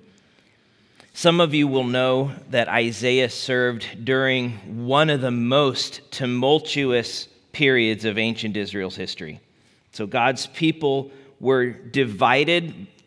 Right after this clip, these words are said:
very literally. They were divided into two different nations, two different kingdoms, Israel and Judah. And one of those kingdoms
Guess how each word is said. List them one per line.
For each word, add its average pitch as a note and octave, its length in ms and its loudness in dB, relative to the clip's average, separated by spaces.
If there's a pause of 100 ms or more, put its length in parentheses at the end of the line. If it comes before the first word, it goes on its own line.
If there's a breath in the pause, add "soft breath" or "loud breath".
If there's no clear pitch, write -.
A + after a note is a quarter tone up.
(220)
very D3+ 400 6
literally. C#3+ 580 2
They A2+ 140 -2
were C#3 100 2
divided C#3+ 560 4
into C3+ 240 -2
two F3+ 380 -2
different D3+ 640 0 (300 loud breath)
nations, C3 640 2
two E3 180 2
different D3+ 340 0
kingdoms, C3+ 600 -4
Israel C#3+ 560 2
and B2 240 -4
Judah. G#2+ 580 0 (720 loud breath)
And C#3 480 -2
one F3+ 240 0
of F#3+ 160 0
those E3 300 2
kingdoms B2 920 -2